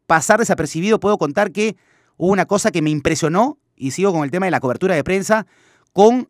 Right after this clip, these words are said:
la vinculación que hacía la selección brasileña con el periodismo internacional. Ese grupo era Brasil, Chile, eh, México y Venezuela. Entonces, Brasil, ¿cómo hacía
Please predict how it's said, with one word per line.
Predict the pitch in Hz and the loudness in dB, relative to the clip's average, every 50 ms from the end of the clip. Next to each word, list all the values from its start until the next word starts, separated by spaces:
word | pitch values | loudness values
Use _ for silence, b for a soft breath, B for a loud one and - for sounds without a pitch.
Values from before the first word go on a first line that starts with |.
| _ | _
la | - 151 151 | -2 -2 0
vinculación | 151 160 156 127 170 170 165 - - 240 247 | 0 -2 -2 0 2 2 2 2 2 0 0
que | 196 208 | 0 -2
hacía | 175 - 220 226 | -2 0 0 0
la | 220 202 | 0 0
selección | - - 160 151 147 - - 226 226 | 0 -2 -2 -4 -2 -2 0 0 2
brasileña | 226 233 202 - - 151 165 190 226 220 | 2 0 0 0 -2 -6 -4 -4 -4 -2
con | 185 170 | -2 -4
el | 151 | -4
periodismo | 139 135 127 135 165 190 196 208 | -4 -4 -4 -2 -2 -2 -2 -4
internacional. | 185 151 123 127 123 - 165 220 226 147 104 92 _ _ _ _ _ _ _ _ _ _ _ _ _ _ _ _ _ - | -4 -4 -6 -6 -6 -4 0 0 0 0 -2 -8 _ _ _ _ _ _ _ _ _ _ _ _ _ _ _ _ _ -6
Ese | 156 175 - 190 175 | -6 -4 -2 0 2
grupo | 185 202 214 170 196 185 160 | 2 2 2 2 2 2 2
era | 170 175 185 190 170 139 | 4 4 2 2 0 -2
Brasil, | 127 135 147 147 139 - 214 233 240 240 240 240 - _ _ _ _ _ _ | -4 -2 -2 -2 -2 -2 0 0 0 0 -2 -4 -10 _ _ _ _ _ _
Chile, | - - 214 220 208 196 208 214 214 185 156 _ _ _ _ _ _ _ _ _ _ _ _ - | -6 -2 0 0 2 2 2 2 0 -2 -6 _ _ _ _ _ _ _ _ _ _ _ _ -10
eh, | 139 139 139 135 135 131 131 127 127 | -6 -4 -4 -4 -4 -4 -4 -4 -4
México | 131 156 208 254 - - 233 196 143 - 220 226 214 190 | -2 -2 0 0 0 0 -2 -2 2 4 6 6 6 4
y | 175 160 156 | 2 0 -2
Venezuela. | 139 139 147 147 - 175 135 117 110 101 - _ - | -2 -2 -2 -2 -2 -2 -4 -4 -6 -10 -12 _ -10
Entonces, | - 190 175 269 269 226 277 294 233 - - _ _ _ _ _ _ _ _ _ _ - | -6 0 2 4 4 4 4 0 0 -2 -8 _ _ _ _ _ _ _ _ _ _ -4
Brasil, | 127 175 185 190 - 262 285 262 - | 0 0 0 2 2 2 2 2 4
¿cómo | - 262 320 339 330 | 6 6 8 8 8
hacía | 277 185 - 220 233 220 220 254 - - | 6 6 4 2 4 4 4 4 2 -2